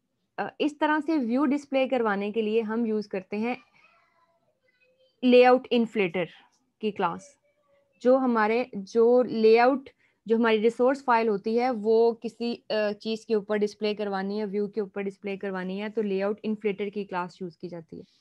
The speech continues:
सबसे पहले हमने लेआउट इन्फ्लेटर क्लास का एक ऑब्जेक्ट बनाया आईएनएफ़ के नाम से, फिर हमने व्यू की क्लास का ऑब्जेक्ट, ये वी,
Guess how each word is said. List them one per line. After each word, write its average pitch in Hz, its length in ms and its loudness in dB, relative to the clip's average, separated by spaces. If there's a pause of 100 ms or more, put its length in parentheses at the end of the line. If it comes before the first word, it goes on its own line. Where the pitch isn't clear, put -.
(600)
सबसे 254 220 -4
पहले 302 260 0
हमने 285 220 0
लेआउट 240 480 2
इन्फ्लेटर 226 500 -6
क्लास 196 320 -6
का 220 120 -10
एक 214 160 -8
ऑब्जेक्ट 220 420 -8
बनाया 214 500 -6
आईएनएफ़ 233 580 -2
के 240 80 -4
नाम 196 240 -6
से, 196 260 -16 (880)
फिर 262 140 0
हमने 262 280 0
व्यू 233 280 -2
की 262 180 -8
क्लास 233 380 -4
का 240 120 -6
ऑब्जेक्ट, 214 440 -4
ये 220 200 0
वी, 214 340 -6